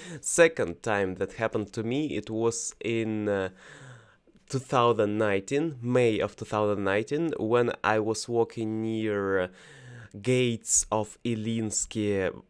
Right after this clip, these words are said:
Varota. It is, uh, the park, the park, the park place near Polytechnic Museum. And by the way, it is glasses I, uh, bought yesterday. It is, uh, kind of interesting. It is, uh, against the L E D. It is blue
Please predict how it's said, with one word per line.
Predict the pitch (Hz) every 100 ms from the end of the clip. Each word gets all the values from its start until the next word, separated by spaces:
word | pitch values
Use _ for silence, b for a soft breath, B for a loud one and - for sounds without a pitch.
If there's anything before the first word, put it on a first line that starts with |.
| 98
Varota. | 98 95 95 95 139 175
It | - 104 110
is, | 104 - - - -
uh, | 110
the | 95 123
park, | - 117 80 78 - 107
the | 123
park, | - 95 - - -
the | 117
park | - 147 156 - -
place | 120 131 120 -
near | 113 113 110
Polytechnic | 104 110 104 110 107 101 -
Museum. | 107 98 101 87 78 - B B 131 -
And | 117 120 110 -
by | 107
the | 101
way, | 92 92
it | 92
is | -
glasses | - 98 90 - - 98
I, | 92 90 90 87 85
uh, |
bought | 98 98 95
yesterday. | 92 92 - 87 85 87
It | -
is, | - - -
uh, | 92
kind | 90 95 92
of | -
interesting. | 107 101 95 92
It | 95 98
is, | 98 -
uh, | - - 101 98 _ B B 135 B _ -
against | 113 113 123 120 110 - 107
the | 110 110 -
L | 110 107 -
E | - 101
D. | 92 104 95 85 -
It | 95 98
is | 92
blue | 98 107 107 117 113 110